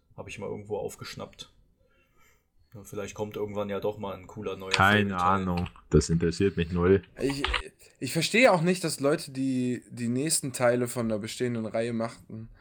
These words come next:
Speaker 3: warum die nicht einfach, das ist ja,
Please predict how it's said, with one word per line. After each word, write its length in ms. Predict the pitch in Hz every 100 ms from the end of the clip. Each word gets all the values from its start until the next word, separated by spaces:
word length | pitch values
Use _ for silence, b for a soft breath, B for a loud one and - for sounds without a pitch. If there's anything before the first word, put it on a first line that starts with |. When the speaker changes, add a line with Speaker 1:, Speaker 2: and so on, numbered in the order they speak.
| b b b b
Speaker 3:
warum 300 | 110 113 160
die 60 | 156
nicht 220 | 147 135
einfach, 500 | 87 135 - 143 - - - _ _ -
das 220 | 123 143
ist 160 | 196
ja, 140 | 214